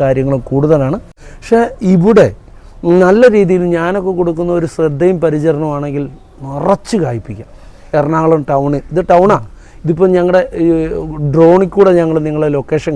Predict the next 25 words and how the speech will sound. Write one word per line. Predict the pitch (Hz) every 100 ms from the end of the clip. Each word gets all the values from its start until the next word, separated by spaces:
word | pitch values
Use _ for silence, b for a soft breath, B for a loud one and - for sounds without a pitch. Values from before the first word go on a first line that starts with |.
| 127
കാണിക്കും, | 113 110 - - b b b -
ഇതിൻ്റെ | 147 147 147
ഒരു | 139
വൈഡ് | 139 139 -
ഷോട്ട്. | 139 117 - - b b b b b
അപ്പോൾ | 139 151 156
ഈ | 160 160
ലൊക്കേഷൻ | 143 147 131 - - 147
നിങ്ങൾ | 156 151
കണ്ടു | 139 139 127
നോക്ക്. | 107 - - b b b
അപ്പോൾ | 160 190 240 185
നിങ്ങൾക്കൊക്കെയുള്ള | 185 196 190 180 185 170 165 156 -
സംശയങ്ങൾ, | 143 151 - 190 147 110 - _ b b b - 147
ഏഹ്, | 135 131 127 120 123 - 139
ഞങ്ങൾ, | 139 139 139 143 - - 131
ഏഹ്, | 131 139 - -
തീർത്ത് | 160 170 - 170
തരുന്നതിൻ്റെ | 147 135 127 120 101
ഭാഗമാണ്. | 120 120 117 117 - b b b 151
അപ്പം | 160 175 - 175
ഇതൊക്കെ | 190 185 185
ഒത്തിരി | 175 190 185
പേരെ | 190 190 170
ഇതിൽ | 160